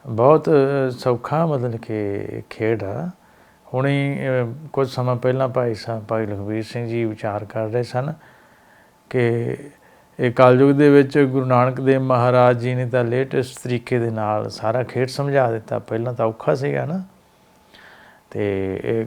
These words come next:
ਕਲਯੁਗ ਦੇ ਵਿੱਚ ਤਾਂ, ਅ, ਬਹੁਤ ਹੀ ਸੌਖਾ ਤਰੀਕਾ ਹੈਗਾ। ਆਪਣੇ ਕੋਲੇ ਸਾਧਨਾ ਸੰਗਤ ਕਰਕੇ ਆਪਾਂ ਕੁਝ ਘੰਟਿਆਂ ਵਿੱਚ ਵਾਪਸ ਜਾ ਸਕਦੇ ਹਾਂ ਗੁਰੂ ਘਰ 'ਚੋਂ, ਹੈ ਨਾ? ਨਹੀਂ, ਕਲਯੁਗ ਦੇ ਵਿੱਚ ਕੋਈ ਔਖਾ ਨਹੀਂ ਹੈ।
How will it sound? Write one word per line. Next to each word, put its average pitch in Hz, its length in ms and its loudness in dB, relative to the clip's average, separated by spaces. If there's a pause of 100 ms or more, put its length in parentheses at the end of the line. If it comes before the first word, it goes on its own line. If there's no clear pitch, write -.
ਕਲਯੁਗ 131 380 6
ਦੇ 156 140 6
ਵਿੱਚ 147 180 2
ਤਾਂ, 131 360 8
ਅ, - 720 -4
ਬਹੁਤ 110 320 2
ਹੀ 180 80 0
ਸੌਖਾ 143 440 -8
ਤਰੀਕਾ 143 420 -8
ਹੈਗਾ। 139 200 -8 (420)
ਆਪਣੇ 120 300 -2
ਕੋਲੇ 123 220 0
ਸਾਧਨਾ 135 540 4
ਸੰਗਤ 123 400 -2
ਕਰਕੇ 123 400 0
ਆਪਾਂ 117 420 -2 (560)
ਕੁਝ 127 340 0
ਘੰਟਿਆਂ 127 300 0
ਵਿੱਚ 117 160 -4
ਵਾਪਸ 107 360 0
ਜਾ 113 220 -2
ਸਕਦੇ 107 380 -10
ਹਾਂ 110 100 -8
ਗੁਰੂ 113 240 -10
ਘਰ 117 180 -8
'ਚੋਂ, 113 280 -10
ਹੈ 113 60 -10
ਨਾ? 175 140 -10 (920)
ਨਹੀਂ, 110 200 -6
ਕਲਯੁਗ 131 400 4
ਦੇ 139 140 6
ਵਿੱਚ 139 260 2
ਕੋਈ 135 180 2
ਔਖਾ 127 320 0
ਨਹੀਂ 101 160 -8
ਹੈ। 95 300 -12